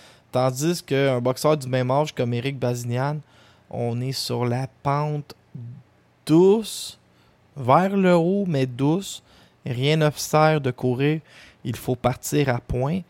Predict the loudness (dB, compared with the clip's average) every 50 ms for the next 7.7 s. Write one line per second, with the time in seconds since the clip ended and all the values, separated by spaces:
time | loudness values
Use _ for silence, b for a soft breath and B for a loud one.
0 | b b b b b b b b -2 0 0 0 -2 -6 -6 -6 -4 -4 -4 -4
1 | -2 -2 -2 -2 -2 -6 -8 -10 -8 -6 -4 -4 -2 0 0 2 2 2 0 -2
2 | -4 -6 b b b b b b b b b -10 -6 -2 0 0 0 0 0 -2
3 | -2 -2 -2 0 -2 -2 -2 -2 0 2 2 2 2 2 0 0 0 -2 0 0
4 | 0 -2 -2 -2 -2 -2 -2 -2 -2 0 2 4 4 6 4 4 2 2 0 -2
5 | -2 -2 -2 -2 -2 -2 -2 -4 -6 -4 -4 -4 -6 b b b b b b b
6 | b b b b b -12 -10 -6 -2 0 0 0 2 2 2 2 2 0 -6 -2
7 | -2 -2 -2 0 -2 0 0 0 -2 -4 -10 -12 -14